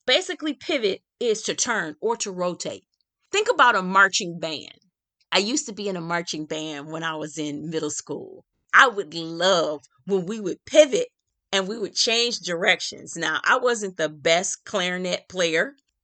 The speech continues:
I wasn't the best marcher in the marching band.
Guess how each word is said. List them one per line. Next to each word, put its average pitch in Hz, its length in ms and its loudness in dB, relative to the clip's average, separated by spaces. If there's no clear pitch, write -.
I 175 140 10
wasn't 190 420 2
the 147 140 0
best 165 400 0
marcher 175 500 2
in 196 160 -4
the 185 80 -4
marching 190 460 2
band. 180 520 0